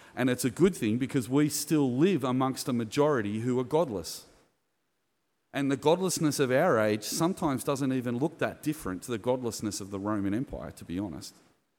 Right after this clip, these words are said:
The good news is that we can have the same response to the census as Paul did. We can have compassion. Rather than sitting here and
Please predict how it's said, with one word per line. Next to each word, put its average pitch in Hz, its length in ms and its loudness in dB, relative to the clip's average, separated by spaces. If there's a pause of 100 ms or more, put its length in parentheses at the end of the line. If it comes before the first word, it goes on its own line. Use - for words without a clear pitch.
(2250)
The 127 80 0
good 151 240 0
news 175 280 4
is 120 200 2
that 117 100 0
we 127 140 0
can 135 180 -4
have 117 160 -6
the 104 100 -8
same 135 360 0
response 123 500 -2
to 107 120 -6
the 95 100 -4
census 101 640 -4
as 104 240 -4
Paul 147 300 2
did. 82 180 -4 (880)
We 95 140 -4
can 113 120 -6
have 95 140 -6
compassion. 85 600 10 (1600)
Rather 151 300 4
than 131 100 0
sitting 156 380 2
here 120 260 2
and 104 260 -2